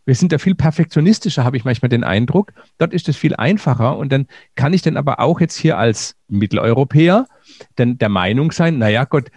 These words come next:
mit der Qualität, wie dieses PowerPoint gekommen ist, kann der Inhalt ja auch nichts sein. Das ist schon ein Pars pro Toto Problem."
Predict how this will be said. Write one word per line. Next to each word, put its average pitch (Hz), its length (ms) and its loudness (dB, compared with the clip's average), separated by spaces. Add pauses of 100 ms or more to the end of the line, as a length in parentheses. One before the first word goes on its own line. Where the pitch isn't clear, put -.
(100)
mit 120 180 -2
der 123 120 0
Qualität, 147 600 0
wie 147 100 -2
dieses 113 300 0
PowerPoint 131 580 0
gekommen 123 360 -2
ist, - 180 -6
kann 117 160 -2
der 120 160 0
Inhalt 147 440 4
ja 143 200 0
auch 180 180 -2
nichts 170 200 -4
sein. 117 120 0
Das 117 80 -2
ist 117 40 0
schon 143 80 4
ein 131 60 -2
Pars 151 420 -4
pro 135 260 -12
Toto 160 380 -10
Problem." 120 540 -2